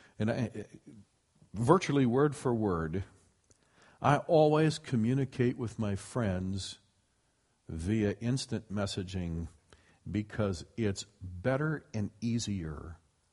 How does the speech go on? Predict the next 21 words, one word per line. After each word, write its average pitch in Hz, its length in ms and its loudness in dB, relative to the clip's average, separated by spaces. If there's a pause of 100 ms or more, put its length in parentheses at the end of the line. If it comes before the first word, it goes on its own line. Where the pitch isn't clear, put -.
(120)
than 90 180 -6
actually 87 400 -6
talking 76 460 -10
to - 100 -16
them." - 160 -20 (3000)
That's - 140 -14
not 185 160 -2
so 165 100 0
good. 165 260 -6 (2000)
Professor 127 580 6
of 90 80 -2
the 92 80 -4
University 101 560 -2
of 85 100 -4
England 87 400 -4 (1300)
wrote 127 160 6
a 113 60 4
book 117 220 0
called 110 260 0
The 107 100 2
Devoicing 90 1120 -2